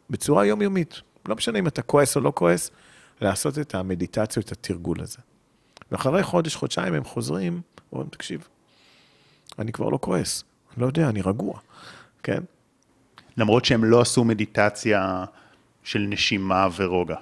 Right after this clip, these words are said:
Speaker 1: לא, להפך, אני אומר להם, "מה עכשיו יש נשימה ורוגע?" נשימה ורוגע זה לבלוע.
Speaker 2: כן, כי
Speaker 1: אז
Speaker 2: זה גם
Speaker 1: ב-
Speaker 2: מאוד קשה
Speaker 1: נכון.
Speaker 2: לבן אדם ש-
Speaker 1: נכון,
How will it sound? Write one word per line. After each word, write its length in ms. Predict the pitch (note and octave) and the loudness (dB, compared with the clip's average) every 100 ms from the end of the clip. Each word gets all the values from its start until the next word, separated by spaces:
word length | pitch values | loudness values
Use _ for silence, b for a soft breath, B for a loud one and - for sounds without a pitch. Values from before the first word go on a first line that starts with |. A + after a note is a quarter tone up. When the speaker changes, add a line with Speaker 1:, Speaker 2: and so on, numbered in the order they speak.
| - _ _ _ A2+ | -12 _ _ _ 2
Speaker 1:
לא, 360 | B2+ F#3+ A#2+ G2+ | 6 6 4 -2
להפך, 500 | G#2+ E3 - - - | 0 0 0 -2 -2
אני 100 | A2 | -2
אומר 200 | G#2 C#3+ | 0 2
להם, 380 | F3+ B2 G#2+ G#2+ | 2 2 0 -2
"מה 80 | C3+ | -2
עכשיו 300 | - A#2+ G#2 | -2 -2 -2
יש 160 | - | -4
נשימה 420 | G2+ - G#2 G2 F#2+ | -4 -4 -2 -2 -2
ורוגע?" 360 | G2 F#2+ E2 D2+ b b - | 0 0 -2 -6 b b -6
נשימה 260 | - A2+ C#3 | -2 2 4
ורוגע 280 | A#2+ G2+ | 4 4
זה 100 | G2+ | 2
לבלוע. 420 | G2+ G2+ C#3+ F3+ C2 b b b b - | 0 0 -2 -2 -4 b b b b -6
Speaker 2:
כן, 200 | G2+ E2 | -4 -2
כי 60 | A2 | -2
Speaker 1:
אז 120 | A2+ | 2
Speaker 2:
זה 60 | |
גם 120 | A#2 A2 | 4 8
Speaker 1:
ב- 20 | |
Speaker 2:
מאוד 200 | G#2+ A#2+ | 6 4
קשה 1040 | - A#2 - - E3 G3 A2 F#2+ F2+ F#2+ | -2 -4 -2 2 4 6 6 4 0 -4
Speaker 1:
נכון. 240 | G2+ G2+ | -8 -8
Speaker 2:
לבן 380 | G2+ F#2+ F#2+ G2 | -6 -6 -4 -2
אדם 240 | G2 G2+ G2 | 0 0 -2
ש- 100 | - | -10
Speaker 1:
נכון, 380 | G2 - G#3+ | -10 -8 -10